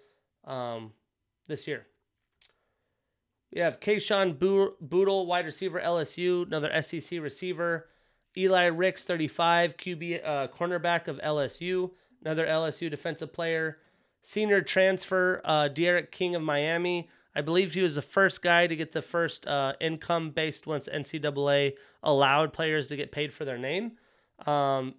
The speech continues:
but yeah, this guy's a lot of fun to watch. Again, another N F L quarterback, probably not, but he's the full package. He has some Lamar Jackson in him. Uh, he's gonna be a blast to watch and makes Miami worth watching. Next up, we have Nick Bonito, um,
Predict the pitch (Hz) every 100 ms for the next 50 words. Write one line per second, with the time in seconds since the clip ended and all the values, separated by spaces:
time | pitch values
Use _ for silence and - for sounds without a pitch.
0 | - 180 214 190 214 220 214 202 196 -
1 | 196 185 156 131 - - 151 165 175 147
2 | 151 165 175 175 180 - 180 190 175 175
3 | 175 160 _ _ - 170 170 165 165 156
4 | 160 208 208 _ _ 160 180 165 180 190
5 | 170 156 156 151 156 127 156 160 160 175
6 | 160 156 156 147 147 143 - 160 147 147
7 | 143 135 _ _ - 135 156 156 175 160
8 | 156 143 143 131 - 143 135 135 - 143
9 | 135 139 - 147 135 131 127 127 117 123
10 | 135 185 185 - _ _ _ _ _ _
11 | _ _ - _ _ _ _ _ 185 196
12 | 196 208 190 180 170 190 190 185 175 180
13 | 180 180 180 165 151 147 139